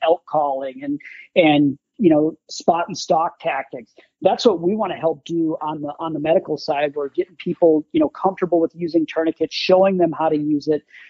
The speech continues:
showing them, you know, how, basic splinting, things that are, you know, because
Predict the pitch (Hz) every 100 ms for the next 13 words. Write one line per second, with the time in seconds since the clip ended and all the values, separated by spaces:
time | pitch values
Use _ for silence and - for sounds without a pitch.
0 | _ - - 190 190 175 165 165 170 180
1 | 156 - - 170 - 165 180 - 156 -
2 | - 170 175 170 170 165 - 202 175 170
3 | 156 156 - 170 151 160 170